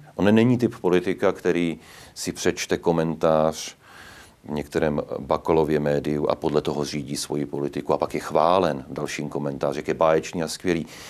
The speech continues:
Víme velmi dobře, že takoví politici většinou jsou buď na jedno funkční období, nebo dokonce jenom na polovinu, protože většinou velmi špatně dopadnou.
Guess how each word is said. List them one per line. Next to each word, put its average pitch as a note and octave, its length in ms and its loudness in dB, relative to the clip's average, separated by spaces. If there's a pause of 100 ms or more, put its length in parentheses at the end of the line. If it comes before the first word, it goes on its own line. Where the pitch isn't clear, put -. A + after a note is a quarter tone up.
(140)
Víme G2 300 2
velmi F#2+ 300 6
dobře, D#2 400 2
že D#2 120 -2
takoví E2+ 340 -2
politici D#2+ 500 -4
většinou D#2 360 -4
jsou D#2+ 340 -4
buď F2+ 220 -4
na F2 100 2
jedno F2+ 180 2
funkční D#2+ 500 -4
období, D#2+ 500 0 (280)
nebo D#2+ 140 -2
dokonce D#2+ 280 -2
jenom E2 140 0
na F2 80 4
polovinu, D#2+ 500 4
protože D2+ 400 -2
většinou D#2 340 -4
velmi D#2+ 260 2
špatně D#2+ 360 -4
dopadnou. D#2 560 -2